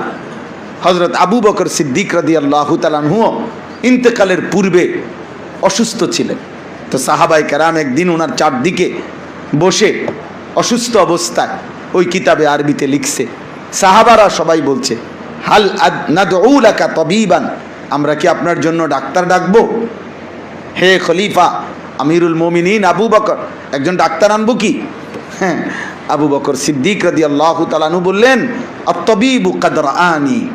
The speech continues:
ডাক্তার সাহেব তো আমারে দেখছে। হ্যাঁ,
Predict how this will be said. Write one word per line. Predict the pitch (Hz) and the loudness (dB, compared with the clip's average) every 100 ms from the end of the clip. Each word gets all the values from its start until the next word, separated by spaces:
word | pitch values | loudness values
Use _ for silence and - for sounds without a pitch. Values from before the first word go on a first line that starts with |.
| - - - | -12 -14 -6
ডাক্তার | 143 - 151 | -6 -4 -4
সাহেব | - 147 | -4 -4
তো | - | -2
আমারে | 185 185 | -2 0
দেখছে। | 143 165 160 - - 98 - - - - - - - - 160 156 - - - - - - - 480 269 - 330 - - - - - - - - - | 0 0 -2 -4 -6 -6 -8 -14 -16 -16 -14 -14 -14 -14 -14 -14 -14 -14 -14 -14 -14 -16 -14 -14 -14 -14 -14 -14 -14 -14 -14 -14 -14 -14 -16 -10
হ্যাঁ, | 123 135 | -6 -4